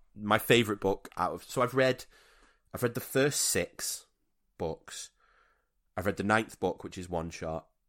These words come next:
I'm currently reading the eleventh book, which is the second season of the show, so that's why I've skipped ahead to that one.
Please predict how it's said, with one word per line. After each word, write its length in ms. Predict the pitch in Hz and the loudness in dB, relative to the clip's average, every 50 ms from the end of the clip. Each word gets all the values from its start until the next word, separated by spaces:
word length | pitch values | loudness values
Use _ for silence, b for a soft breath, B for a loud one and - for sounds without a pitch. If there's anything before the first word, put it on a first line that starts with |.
| - - | -10 -10
I'm 120 | 85 85 | -8 -6
currently 260 | - - 107 92 98 | -4 -2 -2 0 0
reading 180 | 101 101 95 95 | 0 0 0 -2
the 60 | 95 | -2
eleventh 520 | 90 87 92 101 104 107 - 104 98 - - | 0 0 2 0 0 0 -2 -4 -6 -6 -4
book, 280 | - 87 85 - - | -4 -4 -4 -4 -8
which 220 | - 90 - - - | -12 -12 -10 -10 -10
is 180 | 87 82 - - _ _ _ _ _ _ _ _ _ _ _ _ _ _ _ _ _ _ | -8 -10 -10 -12 _ _ _ _ _ _ _ _ _ _ _ _ _ _ _ _ _ _
the 100 | - 107 98 | -4 0 0
second 320 | - 98 - - 92 85 | 0 0 -2 -4 -8 -6
season 300 | - - 92 82 78 85 | -6 -4 -4 -4 -4 -6
of 60 | 80 | -6
the 60 | 76 | -6
show, 240 | - - 87 78 78 | -6 -4 -4 -4 -4
so 120 | - - 87 | -4 -6 -6
that's 140 | - - | -6 -4
why 100 | - 80 | -6 -6
I've 80 | 76 78 | -6 -6
skipped 280 | - - - 76 - - | -8 -10 -10 -10 -10 -10
ahead 160 | 82 80 - | -14 -12 -12
to 80 | - | -10
that 180 | 87 80 78 - | -10 -8 -8 -8
one. 160 | 82 78 78 | -10 -10 -12